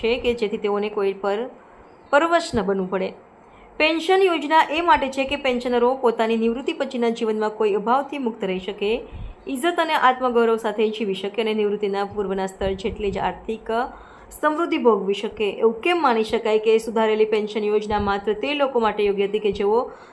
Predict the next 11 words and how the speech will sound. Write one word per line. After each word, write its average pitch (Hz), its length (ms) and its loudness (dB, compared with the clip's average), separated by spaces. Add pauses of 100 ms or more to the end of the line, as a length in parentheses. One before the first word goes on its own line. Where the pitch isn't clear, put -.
(120)
નિર્ધારિત 294 580 4
તારીખ 269 260 2
પછી 233 280 2
નિવૃત્ત 190 280 0
થયા 180 280 -4
છે, 185 100 -10
પણ 190 280 -6
જે 196 120 0
લોકો 208 240 0
તે 202 80 2
અગાઉની 262 460 0